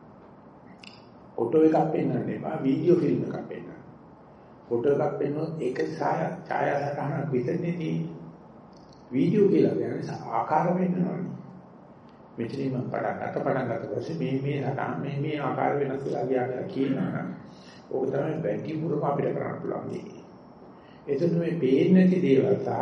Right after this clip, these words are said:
බලාපොරොත්තු වෙච්ච දේවල් ගැන කතා කරන්න පටන් අරගත්තොත් සම්පූර්ණ ආගමික නාමය, ආගමික නාමය ඔළුව අවුල් වෙනවා. තීන්දුව කියන එක නම් හරිම කිරිගහට මෝල් ගහින් යනවා වගේ කතාවක් නෙවෙයි.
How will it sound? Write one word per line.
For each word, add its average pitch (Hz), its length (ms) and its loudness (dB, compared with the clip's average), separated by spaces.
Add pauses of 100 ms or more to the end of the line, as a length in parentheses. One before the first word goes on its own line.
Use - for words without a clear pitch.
(800)
බලාපොරොත්තු 160 580 2
වෙච්ච 165 240 0
දේවල් 147 300 0
ගැන - 200 0
කතා - 280 0
කරන්න 131 200 -4
පටන් 135 340 -2
අරගත්තොත් 135 560 -2
සම්පූර්ණ 175 800 0
ආගමික 165 500 0
නාමය, 160 320 -4
ආගමික 165 520 0
නාමය 175 220 0
ඔළුව 180 220 6
අවුල් - 180 6
වෙනවා. - 320 -2 (2250)
තීන්දුව 233 460 2
කියන 208 240 0
එක 190 100 -2
නම් 190 260 -2
හරිම 131 320 -4 (1400)
කිරිගහට 131 480 0
මෝල් 127 260 4
ගහින් 135 240 2
යනවා 135 260 0
වගේ - 160 2
කතාවක් - 420 0
නෙවෙයි. 170 500 0